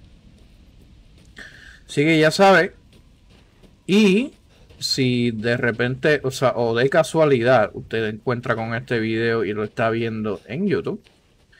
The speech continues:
quiero que sepa que estamos martes a sábado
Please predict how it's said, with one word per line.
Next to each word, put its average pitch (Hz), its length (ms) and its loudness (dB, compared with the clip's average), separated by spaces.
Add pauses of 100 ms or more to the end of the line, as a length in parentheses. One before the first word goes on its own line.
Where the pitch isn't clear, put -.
(320)
quiero 123 180 -2
que 131 80 2
sepa 151 240 2
que 143 80 4
estamos 143 360 -2 (1600)
martes 196 960 -2 (400)
a 120 160 -2
sábado 113 640 2